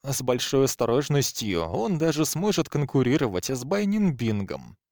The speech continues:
Даже если это класс Б, в будущем он также может стать знаменем клана Гуюэ. Но с таким ранним интеллектом процент класса Б не так велик, но очень возможно быть классом А. С этой мыслью глава клана Гуюэ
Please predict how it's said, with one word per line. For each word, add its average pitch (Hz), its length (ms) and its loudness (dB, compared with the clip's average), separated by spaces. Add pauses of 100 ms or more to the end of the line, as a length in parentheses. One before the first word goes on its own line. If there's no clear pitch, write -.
(120)
Даже 131 340 2
если 135 360 2
это 135 180 2
класс 123 380 0
Б, 110 500 0
в 131 240 0
будущем 120 580 2
он 190 220 0
также 120 360 2
может 131 300 0
стать 101 360 -2
знаменем 123 640 0
клана 104 360 0
Гуюэ. 110 600 0 (340)
Но 180 140 0
с - 60 -2
таким 226 380 0
ранним 170 460 2
интеллектом 120 720 0
процент 208 560 0
класса 143 500 0
Б 113 420 0
не 214 200 -2
так 120 240 -2
велик, 110 540 -2 (140)
но 139 280 0
очень 190 340 2
возможно 175 600 2
быть 87 220 -4
классом 143 560 0
А. - 340 -2 (800)
С - 160 -4
этой 247 280 4
мыслью 127 680 2
глава 139 580 2
клана 123 360 0
Гуюэ 113 720 2